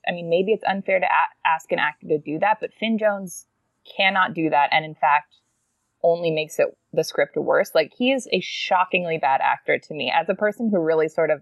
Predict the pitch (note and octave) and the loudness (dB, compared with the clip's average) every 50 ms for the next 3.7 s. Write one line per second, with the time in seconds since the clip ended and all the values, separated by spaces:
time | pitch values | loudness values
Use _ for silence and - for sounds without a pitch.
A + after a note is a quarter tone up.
0 | _ - - - B3 C4+ C#4+ C4 - C#4 B3+ B3 A#3 A3 A3+ - A#3 G#3 G3 F#3 | _ -2 0 0 0 -2 -2 -2 -2 -2 0 2 0 0 0 0 0 0 0 2
1 | D#3+ D#3 D3+ - - _ _ _ _ _ _ _ _ _ _ - - C#3+ - - | 0 -2 -2 -6 -12 _ _ _ _ _ _ _ _ _ _ -2 -2 -2 -2 -2
2 | - F#3 G#3+ A#3 A#3+ B3 B3 A#3+ A#3+ - A#3 A3+ A3+ A3 G#3+ G#3+ - F3 F3 F3 | -2 0 2 2 2 2 2 0 0 0 0 2 2 2 2 2 2 0 -2 -2
3 | _ _ - - - _ - C4 C#4+ D4 C4 A#3 - | _ _ -4 -4 -4 _ -4 -2 0 0 -2 -4 -10